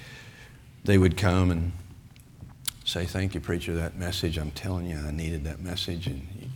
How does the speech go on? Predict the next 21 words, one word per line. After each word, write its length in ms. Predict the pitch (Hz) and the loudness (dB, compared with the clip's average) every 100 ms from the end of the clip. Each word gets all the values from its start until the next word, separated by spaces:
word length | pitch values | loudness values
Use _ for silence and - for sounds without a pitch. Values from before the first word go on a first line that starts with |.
| 95 | -10
you're 120 | 87 | -6
just 180 | 82 - | -4 -2
such 200 | 92 90 | -2 -2
a 60 | 73 | -2
blessing 420 | 76 85 - 82 | 0 -2 0 0
to 140 | 90 | 0
me." 220 | 82 80 80 - - - - - - - - - - - - - - - - | 0 -2 -4 -10 -16 -16 -18 -18 -18 -14 -12 -12 -14 -18 -18 -18 -18 -6 2
And 160 | 107 | 8
the 60 | 113 | 10
old 280 | 147 123 101 | 10 10 8
carnal 340 | - 123 95 | 10 10 12
nature 360 | 101 156 - 95 | 8 6 6 4
says 600 | - 92 82 - - - - - - - - - - - - | 6 6 6 2 0 -2 -6 -12 -16 -18 -20 -20 -20 -20 -2
like 180 | 85 78 | 0 4
this, 460 | 90 71 - - - - - - - - | 4 2 -2 -10 -14 -16 -18 -18 -18 -4
"Well, 380 | 85 101 98 95 - - - - - - - - - - | 6 8 8 4 -6 -10 -10 -10 -16 -16 -16 -16 -16 -14
it 540 | - - - - - - | -14 -14 -14 -16 -10 4
was 200 | 107 95 | 6 6
pretty 200 | 80 78 | 6 8
good." 360 | 87 87 90 - - - - - - | 10 10 8 4 6 8 8 6 4
<laughs> 80 | - | 6